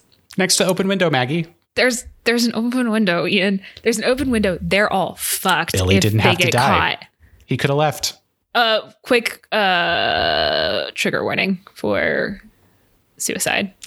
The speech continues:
Speaker 1: Yes.
Speaker 2: We haven't addressed it d-, yet, but we're about to start talking about it, and it's pretty rough. Um, yeah, there's an open window.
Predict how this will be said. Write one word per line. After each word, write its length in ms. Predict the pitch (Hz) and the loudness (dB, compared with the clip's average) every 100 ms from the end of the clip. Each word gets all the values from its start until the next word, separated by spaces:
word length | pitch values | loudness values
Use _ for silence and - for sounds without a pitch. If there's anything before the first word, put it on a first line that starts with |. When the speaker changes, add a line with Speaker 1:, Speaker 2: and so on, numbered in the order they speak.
| - _ | -20 _
Speaker 1:
Yes. 480 | - 92 - - - _ _ _ _ _ _ _ _ _ - | -4 0 2 2 -4 _ _ _ _ _ _ _ _ _ -4
Speaker 2:
We 100 | 208 | -2
haven't 340 | 202 190 180 | 0 0 0
addressed 400 | 175 180 180 - | 0 0 0 2
it 300 | 165 - - - _ _ | 0 0 -6 -20 _ _
d-, 80 | 185 - 175 | -4 -2 -2
yet, 260 | 196 180 | 0 0
but 100 | - | -2
we're 120 | 185 180 | -2 0
about 220 | 165 143 | 0 0
to 100 | 185 | -2
start 380 | - 180 170 - _ _ | -2 -2 -2 -6 _ _
talking 320 | - 165 - | -4 -2 -4
about 200 | 165 - | -2 -2
it, 120 | 80 - | -2 -2
and 100 | - | -4
it's 460 | - - - - - _ _ _ _ _ _ | -4 -2 0 0 -4 _ _ _ _ _ _
pretty 300 | - 302 277 | -2 0 0
rough. 520 | 247 156 160 170 - - - - - - - | -2 -2 0 -2 -6 -10 -12 -12 -12 -12 -2
Um, 520 | 214 196 180 180 190 - _ _ _ _ - - _ _ _ _ _ | 0 2 0 -2 -6 -8 _ _ _ _ -20 -20 _ _ _ _ _
yeah, 280 | 226 247 160 | 0 0 0
there's 240 | 247 294 | -2 -2
an 80 | 339 | -2
open 320 | 285 311 302 | -2 0 0
window. 540 | 214 190 185 190 226 | 2 2 2 2 0